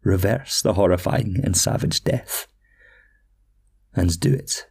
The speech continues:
again. Foolish oaf! Led to the most remote part of the forest, to the very cabin in which I first laid eyes upon my cherished staff.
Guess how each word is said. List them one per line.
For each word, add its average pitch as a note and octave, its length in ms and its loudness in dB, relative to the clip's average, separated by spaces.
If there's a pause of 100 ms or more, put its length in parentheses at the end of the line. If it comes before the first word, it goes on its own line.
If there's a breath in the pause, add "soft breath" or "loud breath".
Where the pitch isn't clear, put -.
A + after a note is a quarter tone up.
again. - 560 -2 (1600 loud breath)
Foolish D4 640 4
oaf! G3 440 4 (880 loud breath)
Led F3+ 360 6
to - 180 2
the E3+ 100 2
most F#3 300 4
remote G3 440 4
part G#3 280 4
of G#3+ 80 2
the G#3+ 100 6
forest, F3 440 4
to D#3+ 60 0
the E3+ 120 6
very F3 260 6
cabin A3 480 2
in F3+ 140 -2
which F#3+ 160 4
I G3 100 6
first G3 360 2
laid E3+ 260 6
eyes E3+ 320 6
upon E3+ 240 2
my E3 120 4
cherished - 560 2
staff. - 600 0